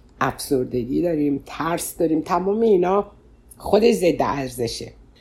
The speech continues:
ولی می‌تونه یه مانع و سدی باشه برای رسیدن ما به اون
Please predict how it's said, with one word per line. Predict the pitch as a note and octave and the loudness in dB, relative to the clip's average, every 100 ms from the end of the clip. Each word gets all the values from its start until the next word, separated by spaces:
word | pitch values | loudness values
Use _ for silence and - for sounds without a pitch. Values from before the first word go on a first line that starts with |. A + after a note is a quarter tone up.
| - - | -20 -12
ولی | - F#3+ | -2 0
می‌تونه | G#3+ G#3+ G#3 G#3 - A#3 | 2 0 0 -2 0 0
یه | A3+ A3 | 2 0
مانع | G#3+ G3 E3+ E3 | 0 0 0 0
و | D#3+ D3 | 0 -2
سدی | - F3 F#3 F3+ | -2 0 0 2
باشه | G#3 G#3 A3+ | 2 2 2
برای | G3+ E3 D#3+ E3 | 4 4 2 0
رسیدن | D3+ - C3+ C#3+ E3+ | -2 -2 -4 -2 -2
ما | F3 F3 | -2 -2
به | E3 - | -2 -4
اون | - D3+ | 0 0